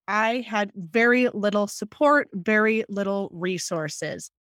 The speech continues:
It was an isolating experience in time, which I'm sure many of you can relate to this. During my journey, I learned tips,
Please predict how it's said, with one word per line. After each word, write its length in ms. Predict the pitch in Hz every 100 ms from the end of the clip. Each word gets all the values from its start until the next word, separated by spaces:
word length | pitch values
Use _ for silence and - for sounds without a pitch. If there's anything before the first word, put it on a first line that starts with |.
| _ -
It 60 | 240
was 100 | 233
an 120 | 247
isolating 640 | 202 240 - 285 269 277 269
experience 680 | 262 - 202 190 190 185 196
in 120 | 190
time, 420 | - 185 170 175
which 180 | 180 208
I'm 180 | 196 196
sure 240 | - 196
many 420 | 190 190 196 214
of 140 | 226 190
you 340 | 180 180 185
can 440 | - - 165 165 165
relate 500 | 165 185 185 190 -
to 140 | -
this. 460 | 160 156 - - - _ -
During 280 | 214 240 254
my 160 | 311 302
journey, 420 | 208 190 190 190 -
I 240 | 185 196
learned 560 | 202 208 226 240 240 214
tips, 400 | 170 156 -